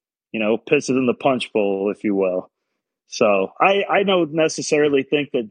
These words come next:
getting into different species is gonna save you unless you're, I wouldn't even save you if you're passionate about it. But if you like a cer-, a different species, makes it easier to sell because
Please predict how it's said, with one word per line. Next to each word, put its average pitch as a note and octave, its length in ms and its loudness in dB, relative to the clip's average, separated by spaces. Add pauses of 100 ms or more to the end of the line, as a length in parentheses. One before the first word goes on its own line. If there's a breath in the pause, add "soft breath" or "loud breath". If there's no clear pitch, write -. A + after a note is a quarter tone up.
(120)
getting C#3+ 240 0
into C3+ 160 -4
different B2+ 360 -6
species C#3 800 -2 (840)
is B2+ 340 -4 (240)
gonna C#3+ 240 0
save D#3 480 0
you G#3+ 320 -2 (640)
unless G3 480 -2
you're, F3+ 160 -2 (680)
I F#3+ 160 0
wouldn't G3 240 0
even E3 160 -4
save D#3 260 -2
you D3+ 80 -2
if A2 280 -6
you're A2 100 -10
passionate C#3 560 -2
about C3+ 300 0
it. D3 140 -2 (440)
But - 100 -2
if E3 120 -2
you D#3 100 2
like D#3+ 240 2
a D#3 80 0
cer-, D#3+ 320 -2
a C#3 100 -4
different D3 340 -8
species, C#3+ 600 -2 (240)
makes D#3 240 0
it C#3 160 -4
easier D3+ 360 2
to B2 120 -6
sell A#2 560 0 (100)
because B2+ 400 -4